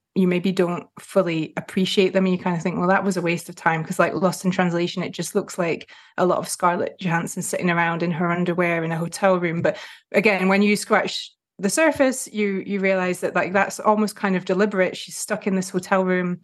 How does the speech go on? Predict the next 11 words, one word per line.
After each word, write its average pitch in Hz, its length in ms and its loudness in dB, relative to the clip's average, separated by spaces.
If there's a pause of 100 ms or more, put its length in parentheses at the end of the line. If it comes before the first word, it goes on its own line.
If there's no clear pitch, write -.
(520)
really 196 260 4
high 190 260 2
up - 260 0 (240)
above 202 580 0 (220)
Tokyo. 190 720 0
She's - 160 -14
kind 190 180 2
of 185 60 -2
cut - 240 0
off - 420 0 (460)
from 180 580 2